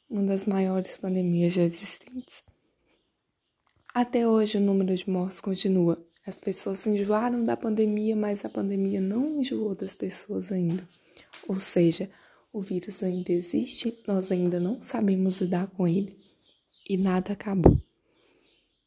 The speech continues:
Por mais que as pessoas achem que sim. Tendo a oportunidade de colocar o meu poema,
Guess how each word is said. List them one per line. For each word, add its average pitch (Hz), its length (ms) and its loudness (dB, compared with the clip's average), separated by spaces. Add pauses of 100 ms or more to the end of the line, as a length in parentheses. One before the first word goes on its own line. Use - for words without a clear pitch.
(260)
Por 202 160 -4
mais 190 360 2
que - 80 -4
as 190 160 -4
pessoas 196 500 -2
achem 185 300 0
que 196 160 -4
sim. - 340 0 (1900)
Tendo 294 180 6
a 302 40 8
oportunidade 240 640 2
de - 60 -2
colocar 196 420 -4
o 202 60 0
meu 208 160 -2
poema, 190 600 2